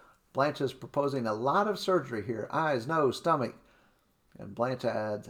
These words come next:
"And breast." She shows him some cutouts from a magazine and asks him what he thinks.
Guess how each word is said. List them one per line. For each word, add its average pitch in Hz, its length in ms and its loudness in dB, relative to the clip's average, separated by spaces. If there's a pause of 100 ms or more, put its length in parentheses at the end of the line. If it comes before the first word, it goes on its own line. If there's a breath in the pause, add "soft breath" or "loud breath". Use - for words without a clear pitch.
(160)
"And 98 260 -10
breast." - 640 -2 (520)
She 113 140 -12
shows 135 340 -2
him 131 160 -6
some 120 220 -8
cutouts 143 420 2
from 127 180 -6
a 117 100 -2
magazine 139 520 -2
and 117 140 -2
asks 120 260 -4
him 113 180 -8
what 127 280 2
he 113 80 -6
thinks. 175 440 -4